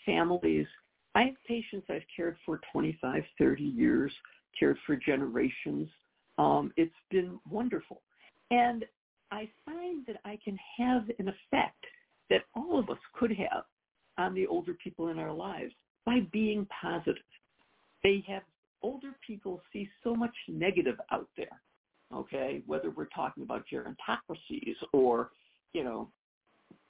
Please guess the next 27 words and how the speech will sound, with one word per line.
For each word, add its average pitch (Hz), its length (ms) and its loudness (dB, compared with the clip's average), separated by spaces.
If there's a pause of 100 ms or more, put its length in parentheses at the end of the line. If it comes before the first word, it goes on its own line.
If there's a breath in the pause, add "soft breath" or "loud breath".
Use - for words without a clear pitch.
(120)
just 190 140 -2 (240)
looking 175 280 0
at 139 120 -6
what's 135 180 -8
on 123 200 -8 (100)
T 131 220 -8
V, 170 280 -6
what's - 200 -6 (260)
in 143 180 -2
the 131 60 0
news 196 500 0 (120)
about - 340 2
older - 440 0
people, - 340 -6 (680 loud breath)
that 175 260 6 (200)
being 262 340 -6 (160)
told 208 380 -6 (560)
that 156 240 0 (240)
we 214 240 -2
admire 156 540 -2 (840)
what 143 200 2
they 131 140 6
do, - 200 -4 (120)
that 170 140 0
they're 233 140 2
role 254 280 2
models - 420 -4